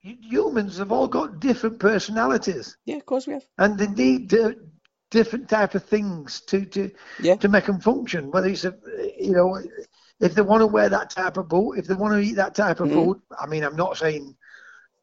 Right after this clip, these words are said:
Speaker 1: eating, you know, pieces and all that type of thing before games, but what I'm trying to say is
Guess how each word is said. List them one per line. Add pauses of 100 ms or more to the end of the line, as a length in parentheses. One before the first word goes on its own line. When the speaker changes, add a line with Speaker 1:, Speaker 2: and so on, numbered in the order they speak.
(260)
Speaker 1:
eating, (140)
you
know,
pieces
and
all
that
type
of
thing
before
games,
but
what
I'm
trying
to
say
is